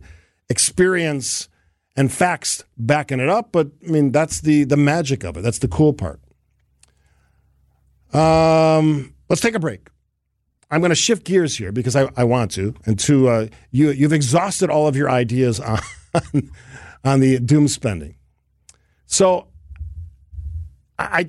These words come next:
I, I hesitate to do this topic because I, I know it's gonna happen, but I'm gonna do it anyway. So, and I, this is probably the first time I've mentioned covid in probably, I don't know,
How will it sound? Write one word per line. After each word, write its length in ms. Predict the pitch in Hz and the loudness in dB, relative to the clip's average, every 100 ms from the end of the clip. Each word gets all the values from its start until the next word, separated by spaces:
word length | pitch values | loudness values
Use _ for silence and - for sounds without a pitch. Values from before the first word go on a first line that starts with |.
| - | -2
I, 200 | 185 180 | -4 -2
I 120 | 160 | -4
hesitate 600 | 175 160 254 302 - 247 | -4 -4 -4 -4 -2 -2
to 60 | 196 | 0
do 180 | 147 180 | 0 -2
this 180 | 180 - | -2 -2
topic 460 | 156 147 202 185 | -2 -2 -6 -8
because 200 | - 151 | -4 -2
I, 160 | 160 156 165 | 0 0 0
I 100 | 160 | 2
know 220 | 156 175 | 4 2
it's 100 | 156 | 0
gonna 160 | 156 | -2
happen, 280 | 143 147 156 | 0 -2 0
but 80 | 139 | 0
I'm 40 | |
gonna 100 | 135 | 0
do 100 | 131 | 0
it 60 | 123 | 0
anyway. 320 | 113 90 76 76 _ _ _ _ _ _ _ _ _ _ _ _ _ | -2 -4 -10 -20 _ _ _ _ _ _ _ _ _ _ _ _ _
So, 440 | - 196 185 180 - _ _ _ _ _ _ _ _ _ _ _ _ - | -4 2 2 0 -8 _ _ _ _ _ _ _ _ _ _ _ _ -2
and 100 | 151 | 0
I, 40 | |
this 200 | 151 175 | 0 0
is 60 | 214 | -2
probably 220 | 185 202 | -2 -2
the 100 | 156 | -2
first 320 | - 180 196 | -4 -2 -2
time 160 | - 185 | -2 -2
I've 120 | 165 | 0
mentioned 340 | 147 147 139 117 | 0 -2 -2 0
covid 360 | 147 143 135 | 2 2 0
in 140 | 127 117 | 0 -2
probably, 1000 | 139 131 123 113 120 120 117 117 113 110 | -2 0 -2 -2 0 2 2 4 2 0
I 80 | 110 | -2
don't 120 | 107 | -2
know, 160 | 98 | -4